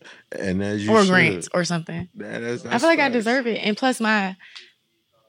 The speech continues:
Speaker 2: my study it's very rare. Like, I have people from, you know, the psychology department, other places, wanting to collab with me on my dissertation.
Speaker 1: Yeah.
Speaker 2: I feel like that speaks volumes.
Speaker 1: It does.
Speaker 2: But that's just me.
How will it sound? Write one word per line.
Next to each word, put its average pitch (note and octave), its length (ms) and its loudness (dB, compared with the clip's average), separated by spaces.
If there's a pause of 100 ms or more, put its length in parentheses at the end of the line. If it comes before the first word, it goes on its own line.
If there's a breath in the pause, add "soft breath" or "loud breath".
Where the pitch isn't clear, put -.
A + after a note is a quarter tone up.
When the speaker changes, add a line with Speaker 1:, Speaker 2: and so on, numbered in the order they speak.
(580)
Speaker 2:
my F#3+ 440 4
study F3 680 0 (360)
it's F#3 80 0
very F3 260 2
rare. E3 420 0
Like, F#3 120 -2
I G#3 60 2
have G#3+ 200 0 (120)
people G3+ 240 -4
from, G3 180 -4
you A3 60 -2
know, F#3+ 180 -2
the - 40 -10
psychology F3+ 540 -2
department, E3 540 -4
other F#3 180 -2
places, F3 680 -6 (400 soft breath)
wanting G#3 260 4
to G3+ 120 -2
collab F3+ 380 2
with E3+ 160 -4
me E3 220 -2
on F3+ 180 2
my F3 100 2
dissertation. E3+ 760 -8 (220)
Speaker 1:
Yeah. F3 320 -14
Speaker 2:
I G3 80 2
feel G#3 140 0
like F3+ 160 0
that E3 160 -2
speaks - 340 -4
volumes. E3 540 -4 (600)
Speaker 1:
It F2+ 140 -2
does. F#2+ 440 -4 (960)
Speaker 2:
But G3+ 140 2
that's A#3 180 4
just F3 160 2
me. D#3+ 400 -2